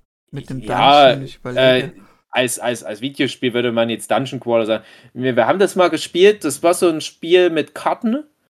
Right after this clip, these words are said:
Speaker 2: und man musste dann immer so in der Gruppe, jeder hatte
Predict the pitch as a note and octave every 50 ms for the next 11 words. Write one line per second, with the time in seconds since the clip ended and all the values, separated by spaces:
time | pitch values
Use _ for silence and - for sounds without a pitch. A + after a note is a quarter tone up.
0 | _ _ _ - C#3+ D3 D3 D3+ D3 D3+ D3+ D3+ D#3+ F#3 G#3 - - F#3+ D#3+ D#3
1 | D#3 D3 E3+ F3+ G3+ F#3+ F3 F3 C#3+ C#3+ C3+ C#3+ C3+ - - G3 G#3 G3+ A3 F#3+
2 | E3 D#3 C#3+ - D3 D#3 E3 F#3 D#3+ D#3 E3 D#3+ - D#3+ D3+ C#3+ C3 A2+ - -